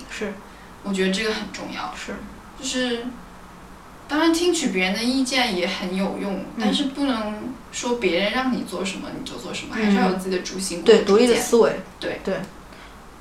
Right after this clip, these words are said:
Speaker 1: 嗯，哎，你，我突然想到这个人好像以前跟我说过，独立的思维、独立的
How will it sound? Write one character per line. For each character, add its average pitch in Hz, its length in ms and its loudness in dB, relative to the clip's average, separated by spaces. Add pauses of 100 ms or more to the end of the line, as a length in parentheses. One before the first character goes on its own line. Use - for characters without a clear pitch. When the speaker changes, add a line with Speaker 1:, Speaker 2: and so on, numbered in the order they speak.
(340)
Speaker 1:
嗯， 196 320 2 (280)
哎， 320 100 6
你， 214 180 4
我 240 140 6
突 269 140 2
然 330 100 8
想 220 140 2
到 240 80 2
这 285 80 0
个 320 60 4
人 294 60 4
好 240 80 6
像 233 80 4
以 - 40 -2
前 208 120 0
跟 247 180 4
我 254 140 6
说 262 220 2
过， 262 180 10
独 226 200 4
立 269 80 6
的 254 80 8
思 285 240 2
维、 190 340 6
独 190 160 0
立 233 140 4
的 170 280 2